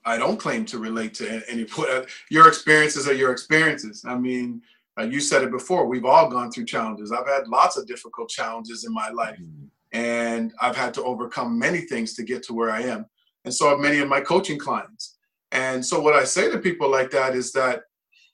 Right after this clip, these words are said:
Speaker 1: y-, you are where you are right now. And if you continue to live in the past, that's where you're gonna stay.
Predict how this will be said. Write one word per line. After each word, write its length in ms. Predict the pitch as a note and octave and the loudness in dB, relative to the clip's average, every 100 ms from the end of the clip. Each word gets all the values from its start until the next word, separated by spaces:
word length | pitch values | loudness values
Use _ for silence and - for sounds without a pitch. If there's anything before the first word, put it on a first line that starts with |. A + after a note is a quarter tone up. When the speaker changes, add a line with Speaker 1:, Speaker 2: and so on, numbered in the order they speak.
| _ _ _ _ - | _ _ _ _ -20
Speaker 1:
y-, 100 | G#3+ _ _ _ _ | -20 _ _ _ _
you 300 | D#3 D#3+ F#3+ | -6 4 10
are 240 | G3 F#3+ E3 | 12 12 10
where 100 | D#3+ | 4
you 160 | D3+ | 6
are 180 | D3 C#3+ | 8 8
right 200 | C3 B2 | 6 2
now. 340 | A2 A#2 - - _ _ _ - | 0 -2 -6 -16 _ _ _ -8
And 260 | C3 B2+ C3 | -6 -4 -6
if 100 | D3 | -6
you 80 | |
continue 480 | D3 D3+ - F#3 F3+ | -4 -4 2 2 2
to 120 | F3 | -2
live 220 | D3+ D3+ D3 | 0 0 0
in 100 | C3 | -6
the 100 | A#2 | -4
past, 680 | D3+ F#3 - B2+ - - _ _ _ | 4 8 6 4 -6 -10 _ _ _
that's 240 | C3+ C#3+ - | 2 2 2
where 80 | C3+ | -4
you're 80 | C3 | -4
gonna 200 | A#2 A2+ | -4 -6
stay. 340 | - D#3+ - | -4 -4 -6